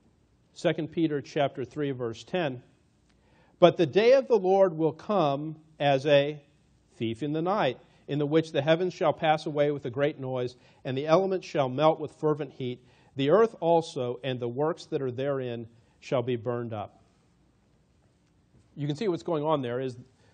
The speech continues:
First Thessalonians five, Second Peter three, both said that the day of the Lord cometh as a thief in the night. That's a reference to the second coming.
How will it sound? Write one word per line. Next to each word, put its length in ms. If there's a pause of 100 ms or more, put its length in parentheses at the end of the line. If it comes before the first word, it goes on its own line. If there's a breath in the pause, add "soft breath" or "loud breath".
(360 soft breath)
First 360
Thessalonians 560
five, 300
Second 300
Peter 260
three, 320 (300 soft breath)
both 320
said 560 (220 soft breath)
that 160
the 80
day 260
of 160
the 100
Lord 380
cometh 340
as 160
a 60
thief 320
in 80
the 80
night. 340 (600)
That's 200
a 60
reference 420
to 100
the 80
second 360
coming. 300